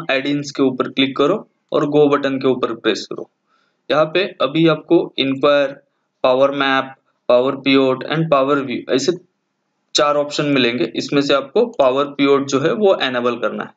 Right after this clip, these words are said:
तो Microsoft Power Pivot for Excel के ऊपर click करो और ओके करो। अभी यहाँ पे देखो power pivot करके option आ गया है। अभी मैं क्या करता हूँ, ये जो table है ये table मैं data model में ऐड कर देता हूँ। तो मैं table के कौन से भी cell में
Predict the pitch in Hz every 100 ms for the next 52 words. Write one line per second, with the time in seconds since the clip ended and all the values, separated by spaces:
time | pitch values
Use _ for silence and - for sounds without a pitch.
0 | _ - 143 135 123 135 143 139 135 131
1 | 135 135 135 135 135 - _ _ - 127
2 | 123 123 139 131 139 131 - 156 156 -
3 | 160 214 - _ _ - 156 143 - 107
4 | - - - _ _ - 131 156 151 156
5 | 165 165 175 180 147 135 147 143 147 147
6 | 147 139 139 143 - - 165 - 127 123
7 | 113 101 - - - _ _ _ 143 156
8 | 185 190 202 196 185 165 180 170 165 170
9 | 185 175 156 156 147 143 143 151 170 165
10 | 160 165 165 170 170 143 143 151 151 147
11 | 147 151 208 247 - - 123 131 139 135
12 | 127 123 123 202 - _ _ - 160 160
13 | 156 147 147 156 165 156 151 143 160 151
14 | 151 151 143 151